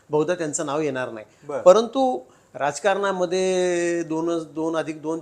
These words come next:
Speaker 1: चार कधीच होत नाहीत.
Speaker 2: हम्म.
Speaker 1: आ, अगदी म्हणजे, अ,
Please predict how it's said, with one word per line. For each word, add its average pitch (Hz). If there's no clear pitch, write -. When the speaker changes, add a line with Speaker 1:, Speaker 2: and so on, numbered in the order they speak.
Speaker 1:
चार 143
कधीच 143
होत 127
नाहीत. 107
Speaker 2:
हम्म. 117
Speaker 1:
आ, 131
अगदी 139
म्हणजे, 165
अ, 123